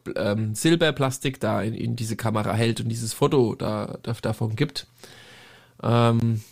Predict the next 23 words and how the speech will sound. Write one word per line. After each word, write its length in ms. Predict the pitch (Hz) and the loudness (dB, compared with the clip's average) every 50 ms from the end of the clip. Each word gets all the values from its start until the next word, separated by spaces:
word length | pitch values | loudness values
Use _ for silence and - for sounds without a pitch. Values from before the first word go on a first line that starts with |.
| _ _ _ | _ _ _
da 120 | - 120 117 | 0 2 4
wurde 220 | 131 156 160 123 | 4 4 4 2
absichtlich 680 | 113 135 - - - 160 - - 143 127 - - - | 2 0 -2 -2 0 0 0 0 0 -2 -2 -2 -2
auch 420 | - 107 113 113 113 85 - - - _ _ _ _ | 0 2 2 2 2 0 -4 -10 -12 _ _ _ _
Wetterballonmaterial 1300 | - 117 123 151 139 127 107 107 107 104 107 107 107 117 - 113 107 110 110 107 95 92 98 113 113 | -2 0 2 2 2 2 2 2 2 2 0 0 0 0 0 0 0 2 0 2 0 0 0 -2 -2
genommen, 300 | - - 107 107 113 113 | -4 -4 -4 -2 -2 -2
das 140 | 117 110 120 | -2 -2 -2
er 80 | 107 101 | 0 0
da 220 | 107 98 98 104 | -2 -2 -2 -2
in 100 | 107 107 | -2 -2
den 200 | 104 104 110 104 | -2 -4 -4 -2
Han-, 220 | 110 113 113 110 | -2 -2 -2 -2
Händen 380 | 104 110 120 117 117 - - - | 0 0 0 0 0 -4 -4 -4
hielt 500 | 110 110 120 120 127 143 165 165 - - _ _ - - - - - - - _ | 0 2 4 6 6 6 4 2 -4 -12 _ _ -20 -20 -20 -20 -20 -20 -20 _
und 220 | - 117 101 - | -6 -6 0 2
dann 160 | 104 110 127 123 | 2 2 4 2
das 140 | 120 - | 0 -2
Foto 260 | - - 110 104 104 104 | 0 0 0 0 0 -2
geknipst, 540 | - - - 135 135 101 - - - - - | -4 -8 -2 0 0 0 -2 -4 -8 -4 -2
so 240 | - 104 104 101 95 | 0 0 2 0 0
im 160 | - - 110 | 0 -2 -2
Sinne 260 | 104 107 107 107 107 | 0 0 0 0 0
von, 420 | 104 - - 110 107 107 104 104 | -2 0 2 2 2 2 0 -2